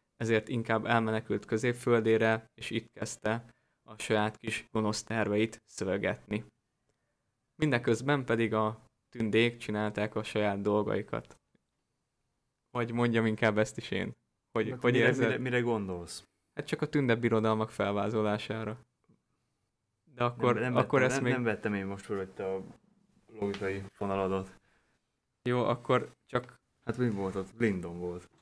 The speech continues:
Speaker 1: Nem, itt a logikai
Speaker 2: Meg Elrond.
Speaker 1: fonalam, igen, logikai fonalam az igazából az, hogy a Kékhegységnél, a Lun folyó öblébe ott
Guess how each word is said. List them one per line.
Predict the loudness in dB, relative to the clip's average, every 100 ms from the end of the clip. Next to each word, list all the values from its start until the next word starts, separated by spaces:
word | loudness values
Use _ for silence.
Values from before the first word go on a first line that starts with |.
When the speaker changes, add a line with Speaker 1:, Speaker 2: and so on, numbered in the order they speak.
| _
Speaker 1:
Nem, | -6 -2 0 0
itt | -2 -2
a | -2 2
logikai | 2 2 2
Speaker 2:
Meg | 2
Elrond. | 2
Speaker 1:
fonalam, | 0 2 0 0 -2
igen, | -4 -2 -2
logikai | -2 -2 0 2 0
fonalam | -2 -2 -2 -2
az | -4 -8
igazából | -4 0 0 2 2
az, | 2 0
hogy | 0 0 0 -18 _ _ _ _ -18
a |
Kékhegységnél, | -4 -2 0 0 2 2 2 2 0 -2 -4 -12 _
a | 0
Lun | 2 0
folyó | 2 4 4 4
öblébe | 2 2 0 2 0 0 -2
ott | -6 -6 -6 _